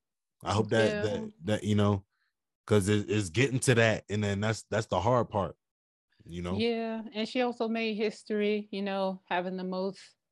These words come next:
Speaker 2: fights up under her belt in this weight class. But I think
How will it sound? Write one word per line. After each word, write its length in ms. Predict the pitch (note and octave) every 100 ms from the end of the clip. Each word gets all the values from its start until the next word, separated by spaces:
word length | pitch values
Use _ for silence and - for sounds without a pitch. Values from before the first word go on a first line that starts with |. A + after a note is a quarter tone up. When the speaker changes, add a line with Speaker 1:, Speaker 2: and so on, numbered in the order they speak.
| _ _ -
Speaker 2:
fights 260 | F3+ F3+
up 100 | F#3 -
under 300 | F#3 F3 F3+
her 60 | F3+
belt 340 | D#3+ F3+ F3
in 60 | F#3
this 200 | F3+ -
weight 200 | F3+ -
class. 400 | - E3+ F3 F3 -
But 260 | F#3 D#3+ _ _ _ - -
I 120 | F#3+
think 500 | F#3+ A3+ G#3+ G#3+ G3